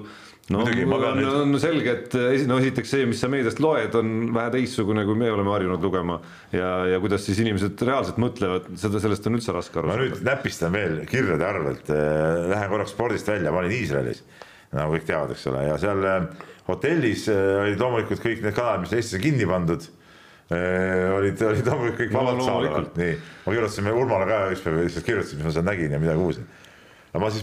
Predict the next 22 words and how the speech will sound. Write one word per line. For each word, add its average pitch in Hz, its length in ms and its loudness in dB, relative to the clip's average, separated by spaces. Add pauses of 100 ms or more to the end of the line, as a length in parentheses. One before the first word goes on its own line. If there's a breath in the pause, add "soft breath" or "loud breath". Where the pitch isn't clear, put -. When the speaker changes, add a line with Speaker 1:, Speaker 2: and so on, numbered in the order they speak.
Speaker 2:
põhimõtteliselt 156 480 2
nagu, 98 160 0
kuna 107 240 2
Eestis 104 240 0
enam 110 160 2
neid 113 140 0
ei 170 80 2
näe, 139 160 2
siis - 100 -4
ma 98 80 0
seal 110 160 2
huvi 143 220 2
pärast, 123 420 0
äh, 95 160 0 (480 loud breath)
ikka 123 220 0
aeg-ajalt 104 180 -4
plõksin 147 320 -2
sinna, 98 240 0
vaatasin 104 400 0
neid 101 140 4
uudistesaateid. 101 840 0 (1800 soft breath)
Noh, 82 160 -4